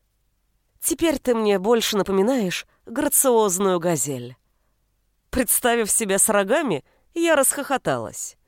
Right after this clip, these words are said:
«Спасибо, что ты здесь. Я знаю, что не оставила тебе особого выбора, но все равно благодарна.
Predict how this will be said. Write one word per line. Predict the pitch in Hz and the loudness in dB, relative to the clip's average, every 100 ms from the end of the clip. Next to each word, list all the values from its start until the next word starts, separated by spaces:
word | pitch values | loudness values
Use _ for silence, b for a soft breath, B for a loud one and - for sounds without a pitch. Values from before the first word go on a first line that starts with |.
| _ _ _ _ _ _ _ | _ _ _ _ _ _ _
«Спасибо, | - - 294 - 254 170 | -8 -4 -2 -2 -2 -2
что | 180 190 | -4 -6
ты | 170 | -8
здесь. | 147 139 113 - - _ _ _ _ _ _ _ | -8 -8 -10 -10 -12 _ _ _ _ _ _ _
Я | 330 294 | -2 0
знаю, | 294 294 277 | 2 2 2
что | - | -2
не | 277 | -2
оставила | 285 - 320 247 220 | 0 0 -2 -2 -2
тебе | - 202 240 | -4 -4 -2
особого | 247 - 262 220 240 | 0 0 0 0 0
выбора, | 277 262 185 143 - _ _ _ _ - | -2 -2 -2 -4 -10 _ _ _ _ -6
но | 285 254 | -2 0
все | - 202 | 2 2
равно | 202 202 185 | 2 2 2
благодарна. | 160 165 165 165 135 120 - | 0 0 0 -2 -4 -10 -18